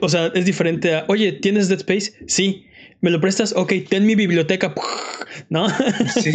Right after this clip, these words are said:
Speaker 1: <laughs>
Speaker 2: Que digo, no, no funciona, no, no creo que funcione así. Me acuerdo que cuando Microsoft estaba proponiendo esta idea, era algo así como, podías prestar un juego,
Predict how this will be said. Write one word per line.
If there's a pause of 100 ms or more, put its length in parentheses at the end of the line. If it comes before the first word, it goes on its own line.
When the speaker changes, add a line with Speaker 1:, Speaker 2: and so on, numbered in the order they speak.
(540)
Speaker 1:
<laughs> (920)
Speaker 2:
Que
digo, (140)
no,
no
funciona,
no,
no
creo
que
funcione
así. (440)
Me
acuerdo
que (480)
cuando
Microsoft
estaba
proponiendo
esta
idea,
era
algo
así
como,
podías
prestar
un
juego,